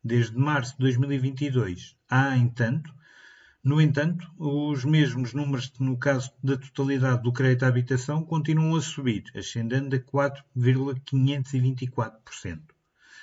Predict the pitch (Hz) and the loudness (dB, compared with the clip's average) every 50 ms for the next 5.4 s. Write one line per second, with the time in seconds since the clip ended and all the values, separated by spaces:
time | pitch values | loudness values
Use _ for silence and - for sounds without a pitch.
0 | - - - _ _ - 151 165 202 214 196 170 180 170 139 113 90 92 - - | -20 -20 -20 _ _ -2 0 2 2 2 2 0 2 2 2 0 -2 -6 -12 -16
1 | - - _ _ - 117 113 113 113 117 123 123 123 127 127 120 123 139 131 135 | -18 -20 _ _ -6 -4 -4 -2 0 2 4 4 4 4 4 4 2 2 2 2
2 | 123 131 131 123 131 123 127 123 117 110 98 95 104 101 92 104 113 113 - 117 | 0 0 0 0 -2 -2 0 -2 -2 -2 -4 -6 -8 -6 -6 -6 -6 -4 -6 -4
3 | 107 113 117 110 107 117 120 120 - - 120 107 104 - - - 120 107 104 107 | -2 -2 -2 0 0 -2 -4 -2 -2 -2 -2 -2 -4 -6 -8 -8 -8 -6 -6 -6
4 | 107 107 107 104 101 - - 117 113 117 107 101 120 117 107 98 101 101 95 - | -8 -8 -8 -10 -10 -8 -6 -2 -2 0 0 2 0 0 0 -2 -6 -10 -8 -6
5 | 113 113 110 110 - _ - | -6 -6 -6 -6 -10 _ -20